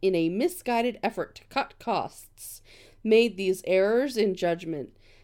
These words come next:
I guarantee that if these are not isolated examples,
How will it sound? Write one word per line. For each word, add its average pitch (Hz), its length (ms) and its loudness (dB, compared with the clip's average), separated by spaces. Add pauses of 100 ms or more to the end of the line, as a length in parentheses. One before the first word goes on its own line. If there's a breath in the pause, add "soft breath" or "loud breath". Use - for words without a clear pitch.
(180 soft breath)
I 175 140 -2
guarantee 220 760 -2
that 208 140 2
if 190 140 2
these 226 260 -2
are 202 120 2
not 196 240 0
isolated 180 580 0
examples, 226 640 -2